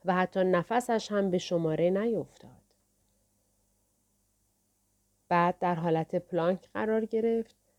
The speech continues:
سعی کرد با یک دست در این حالت بماند.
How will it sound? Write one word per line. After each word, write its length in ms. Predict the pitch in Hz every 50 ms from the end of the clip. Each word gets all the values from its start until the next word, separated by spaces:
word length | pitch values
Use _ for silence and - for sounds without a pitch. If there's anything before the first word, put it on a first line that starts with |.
| _ _ _
سعی 300 | - - 220 202 196 190
کرد 260 | - 202 196 185 -
با 100 | - 170
یک 300 | 175 180 214 240 233 - -
دست 280 | 226 226 208 - - -
در 120 | 180 175
این 160 | 180 202 220
حالت 420 | 202 196 185 180 175 175 170 - -
بماند. 600 | 180 165 147 139 143 143 147 127 98 - _